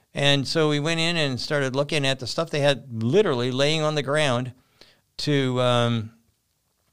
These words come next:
figure out how to, uh, how to, how to get, get to the, the rocket ship stage. But when it came to many of the components where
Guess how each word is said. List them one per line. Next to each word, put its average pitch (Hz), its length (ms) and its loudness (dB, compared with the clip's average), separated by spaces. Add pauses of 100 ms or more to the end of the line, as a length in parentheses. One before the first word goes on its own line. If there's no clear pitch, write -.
(100)
figure 127 280 2
out 123 120 2
how 127 300 0
to, 127 480 -2
uh, 120 600 -2
how 110 140 -4
to, 127 240 -2
how 123 100 -4
to 127 100 -4
get, 135 320 -6
get 143 160 -2
to 139 100 -2
the, 113 380 -2 (380)
the 117 100 -2
rocket 127 400 0
ship 123 180 -4
stage. 170 380 -2 (280)
But 151 300 4
when 151 240 0
it 151 140 -2
came 233 380 0
to 139 420 2
many 143 420 0
of 120 160 -2
the 120 340 -2 (500)
components 143 760 2
where 113 420 -4